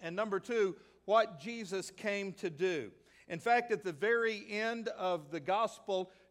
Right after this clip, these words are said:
John says this in chapter twenty, verse thirty-one. "But these things I have written to you, that you may believe that Jesus is the Christ, the Son of the living God,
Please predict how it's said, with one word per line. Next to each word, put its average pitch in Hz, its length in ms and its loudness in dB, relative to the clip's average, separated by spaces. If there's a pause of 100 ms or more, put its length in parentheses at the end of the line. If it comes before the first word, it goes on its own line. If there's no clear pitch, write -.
John 208 440 2
says 202 480 -4
this 208 380 -2
in 175 140 -8
chapter 190 520 -4
twenty, 208 340 -6
verse 180 300 -6
thirty-one. 170 680 -4 (600)
"But 185 240 -2
these 262 240 -2
things 247 400 -2
I 220 200 8
have 202 220 2
written 202 360 -2
to 185 160 -4
you, 139 380 -4 (520)
that 185 320 4
you 262 220 0
may 269 320 2
believe 226 800 0
that 180 180 -2
Jesus 226 560 -4
is 220 320 0
the 190 80 -10
Christ, 175 680 2 (460)
the 175 140 -2
Son 240 420 0
of 185 160 0
the 175 80 -2
living 196 440 4
God, 170 420 2